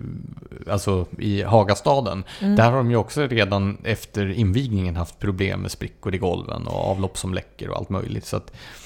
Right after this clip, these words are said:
Speaker 1: det är ju någonting som talar för att det blir en kortvarig typ av bebyggelse.
Speaker 2: Man kan ju alltid hoppas.
Speaker 1: Jag skulle i alla fall vilja avrunda det här resonemanget om politikens förhållande till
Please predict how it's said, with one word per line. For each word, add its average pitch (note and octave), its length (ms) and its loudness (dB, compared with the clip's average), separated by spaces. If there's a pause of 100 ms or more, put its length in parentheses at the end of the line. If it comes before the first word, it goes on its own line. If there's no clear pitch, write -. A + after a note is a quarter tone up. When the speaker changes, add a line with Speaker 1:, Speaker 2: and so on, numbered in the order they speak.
(400)
Speaker 1:
det C3 160 4
är C#3+ 120 6
ju C#3 320 6
någonting G2+ 340 4
som G2 120 0
talar F#2+ 280 4
för G2 180 0
att G2 200 -2
det G2 100 0
blir F#2 200 0
en F2+ 100 -2
kortvarig A#2 640 2
typ F#2+ 240 -6
av - 100 -6
bebyggelse. G2+ 600 -4 (360)
Speaker 2:
Man G3 140 6
kan G3+ 80 0
ju F#3+ 40 6
alltid F#3 160 4
hoppas. - 380 0
Speaker 1:
Jag B2+ 100 6
skulle G3 200 4
i - 20 10
alla E3 100 2
fall E3 160 0
vilja D#3 180 2
avrunda C#3 1000 4
det A#2+ 140 0
här G2 340 2
resonemanget G2 920 2
om G2 260 0
politikens G#2 640 0
förhållande G2 460 0
till G2+ 260 -4